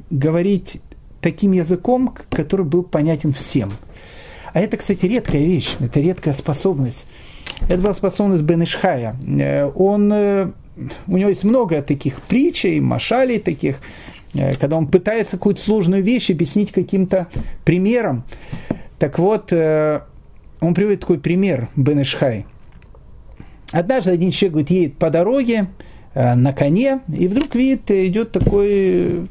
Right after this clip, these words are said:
ну, такой калека, и, э, говорит ему: «Мил человек, ты, говорит, на коне, видишь, я хромаю, помоги, говорит, дедушке, э, может быть, э, э, я, говорит, э,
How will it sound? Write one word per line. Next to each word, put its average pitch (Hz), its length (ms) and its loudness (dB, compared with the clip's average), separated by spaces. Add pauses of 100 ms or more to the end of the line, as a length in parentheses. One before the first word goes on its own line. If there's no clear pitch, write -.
(100)
ну, 370 240 2
такой 269 200 -2
калека, 220 640 0 (880)
и, 196 460 0
э, 185 260 0
говорит 196 400 0
ему: 190 240 2
«Мил 277 260 2
человек, 269 600 0 (160)
ты, 277 180 2
говорит, 214 260 -2
на 208 100 0
коне, 226 380 0
видишь, 208 280 0
я 208 160 0
хромаю, 196 640 0 (280)
помоги, 269 360 2
говорит, 247 240 2
дедушке, 170 720 0
э, 131 640 -2
может 196 280 -2
быть, - 280 -4
э, 160 280 -2 (520)
э, 80 540 -2
я, 175 220 2
говорит, 165 380 0 (320)
э, 143 240 0